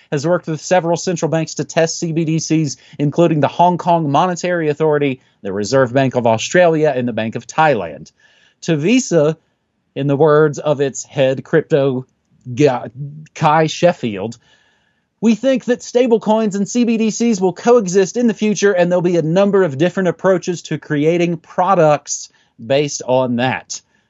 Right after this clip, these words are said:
To top it off, Visa's also been working with more than sixty crypto platforms to issue cards linked to these digital currencies like U S D Coin, the stable coin issued by a consortium that includes Circle Internet Financial Incorporated. Stablecoin,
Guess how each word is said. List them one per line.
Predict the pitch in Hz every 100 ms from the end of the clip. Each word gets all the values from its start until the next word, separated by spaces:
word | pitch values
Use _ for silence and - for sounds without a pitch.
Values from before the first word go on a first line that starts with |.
| _
To | 101
top | 151 143 143
it |
off, | 143 139 127
Visa's | 156 156 156
also | 160 151 156
been | 151
working | 147 151 147
with | 147
more | 156 151
than | 139 139
sixty | - - 170 - 180
crypto | 147 - 180 - 160
platforms | 151 170 170 - 151 147 139
to | - 139
issue | 151 175
cards | 156 - 220 233 196 113 107 92 _ _
linked | 127 151 214 196 -
to | 185
these | 185 180 131
digital | 160 156 165
currencies | - 165 165 151 185 170
like | 160 180 - _ _
U | 117 147 196
S | 220 175
D | 190 262
Coin, | 226 233 156 135 123
the | 147
stable | - - 170 185 170
coin | - 147 120 110 117 - _ _ _ -
issued | 147 - 160
by | 147 139
a |
consortium | 139 147 - 185 - 170 156
that | 151
includes | 156 170 165 139
Circle | - 147 139 139
Internet | 127 139 135 139 -
Financial | 131 127 135 123 135 135
Incorporated. | 131 139 143 123 117 98 92
Stablecoin, | - 247 240 196 190 196 180 175